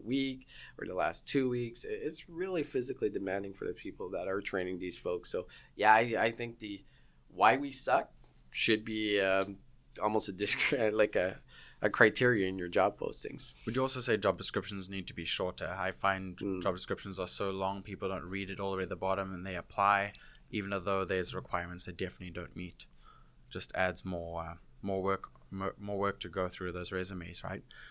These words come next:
Speaker 2: So it brings me to, to my next question is, uh,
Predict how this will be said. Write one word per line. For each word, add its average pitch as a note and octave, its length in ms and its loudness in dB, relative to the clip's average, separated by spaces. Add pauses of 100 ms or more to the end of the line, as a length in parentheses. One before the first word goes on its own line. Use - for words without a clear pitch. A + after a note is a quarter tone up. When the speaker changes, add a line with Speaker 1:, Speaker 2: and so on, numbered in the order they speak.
Speaker 2:
So A#2 140 4
it G#2 80 2
brings A2+ 180 2
me A2+ 100 -2
to, G2+ 380 -2
to - 160 -14
my G2+ 60 0
next A2+ 240 0
question F#2+ 560 0
is, F#2 480 -6 (360)
uh, F#2 280 4